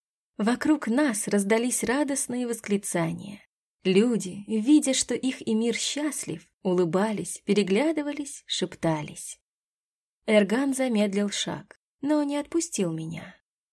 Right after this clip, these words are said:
Его пальцы бережно прошлись по моим волосам, теплая ладонь легла на затылок. Он прижался лбом к моему,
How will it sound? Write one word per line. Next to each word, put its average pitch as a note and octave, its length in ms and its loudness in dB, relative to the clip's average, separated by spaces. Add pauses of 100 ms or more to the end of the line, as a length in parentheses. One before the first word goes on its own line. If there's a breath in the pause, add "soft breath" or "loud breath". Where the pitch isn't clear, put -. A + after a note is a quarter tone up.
(140)
Его F#3 280 4
пальцы G3+ 460 -2
бережно F3+ 540 0
прошлись F3 480 -4
по F3 120 -2
моим E3+ 300 0
волосам, F3 760 -4 (200)
теплая C4+ 420 0
ладонь A#3 480 -2
легла A3 360 -2
на F#3+ 120 -2
затылок. - 800 -8 (460)
Он A#3+ 180 0
прижался A#3 720 -4
лбом F#3 320 0
к - 100 -12
моему, E3 580 -4